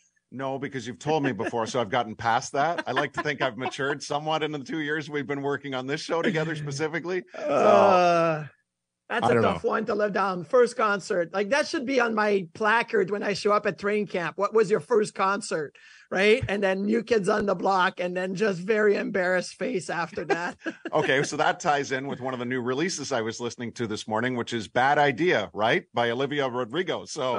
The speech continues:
Speaker 1: Okay.
Speaker 2: maybe it was a bad idea that that was your first concert. I don't know. I feel like you're still pretty connected and tight with that whole experience. Like, you still,
Speaker 1: Yes.
Speaker 2: you still cherish it, right?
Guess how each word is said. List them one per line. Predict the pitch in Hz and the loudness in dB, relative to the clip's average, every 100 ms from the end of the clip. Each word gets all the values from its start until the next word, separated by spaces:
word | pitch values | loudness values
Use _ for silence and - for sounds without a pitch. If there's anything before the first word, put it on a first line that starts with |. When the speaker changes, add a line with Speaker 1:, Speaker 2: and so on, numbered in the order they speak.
| 202 | 0
Speaker 1:
Okay. | 165 190 | 2 2
Speaker 2:
maybe | 185 185 | 4 2
it | 185 | 2
was | 170 | 0
a | |
bad | 143 170 180 | 2 2 2
idea | 175 170 202 175 | 2 0 -2 -2
that | 143 139 | -4 -6
that | 147 | -6
was | 151 147 | -6 -8
your | 156 156 143 - | -6 -6 -8 -6
first | 151 170 - | -2 -2 -2
concert. | 151 - 127 110 | -4 -2 -4 -2
I | 131 | 0
don't | 180 123 | 2 2
know. | 117 120 - | 0 -2 -4
I | 139 | -4
feel | 156 196 | 0 0
like | 202 185 - | 2 0 -2
you're | 156 | -8
still | - 165 | -4 -4
pretty | 123 147 | -2 -4
connected | 135 - 120 117 - 113 | -4 -4 -2 -2 -2 -4
and | 107 - | -6 -4
tight | 101 117 _ - _ | -4 -4 _ -20 _
with | 123 120 | -6 0
that | 110 104 | 2 2
whole | 107 101 | 0 -2
experience. | 98 - 98 90 87 | -4 -6 -6 -6 -6
Like, | 107 107 | -6 -2
you | 123 | -4
still, | 113 170 131 120 117 | -4 0 2 2 0
Speaker 1:
Yes. | 95 _ _ - | -4 _ _ -4
Speaker 2:
you | 165 | -2
still | 165 185 | 2 2
cherish | - 147 107 87 - | 2 2 2 0 -6
it, | 76 - | -14 -4
right? | 110 135 | 0 0